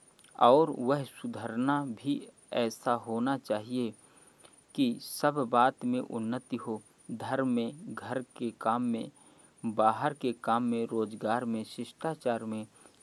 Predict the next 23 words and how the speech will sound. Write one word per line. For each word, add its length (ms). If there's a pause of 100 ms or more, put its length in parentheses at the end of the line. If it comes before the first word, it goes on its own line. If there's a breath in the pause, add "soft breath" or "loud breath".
(140)
चाल 280
चलन 380
में, 280
शरीर 580
में, 260 (380 soft breath)
बल 400
में, 240
समाज 640
में, 220
युवा 480
में, 220
वृद्ध 440
में, 240 (120)
स्त्री 400
में, 160
पुरुष 340 (120)
में, 140
अमीर 460
में, 220 (360 soft breath)
गरीब 360
में, 280
भारतवर्ष 760
की 320